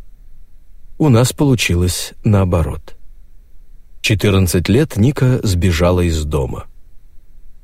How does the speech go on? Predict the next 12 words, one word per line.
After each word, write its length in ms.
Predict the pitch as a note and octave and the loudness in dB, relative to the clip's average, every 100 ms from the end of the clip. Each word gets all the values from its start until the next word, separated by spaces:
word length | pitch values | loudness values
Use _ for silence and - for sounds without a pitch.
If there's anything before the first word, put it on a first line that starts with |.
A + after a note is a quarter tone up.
| - | -10
Где 320 | - G2 F#2 F#2+ | 0 2 4 4
она 200 | F#2 F2+ | 4 4
жила? 400 | E2 E2 A2+ D3 - - - - - - - - - - | 2 2 2 0 -8 -20 -20 -20 -18 -16 -16 -16 -18 -6
Не 200 | F2+ E2 | -2 0
знаю. 360 | D2 B1+ - - - - - - - - - | 0 -4 -8 -10 -16 -18 -20 -18 -18 -16 0
Мать 320 | C#3+ A3 - | 2 2 0
не 120 | F#3+ | 0
переживала 600 | E3 D3+ C#3 C3+ D#3 A#2+ D#2 | 2 2 2 2 2 2 2
о 60 | |
ней, 180 | D#2 D#2+ | 2 2
наоборот, 480 | G2+ A2+ D3 G#2+ D2 | 4 4 4 2 0
говорила: 580 | F2 E2 F#2 G2 F#2 | 0 2 4 4 4